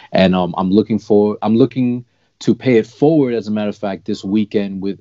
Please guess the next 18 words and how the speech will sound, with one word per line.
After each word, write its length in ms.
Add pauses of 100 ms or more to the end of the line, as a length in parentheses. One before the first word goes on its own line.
um, 520
meeting 480
with 160
a 40
bunch 440
of, 200
um, 520 (120)
newer 360
turkey 380
hunters 380 (260)
who 140
are 100
actually 480
from 420
my 160
city 520
as 160
well. 420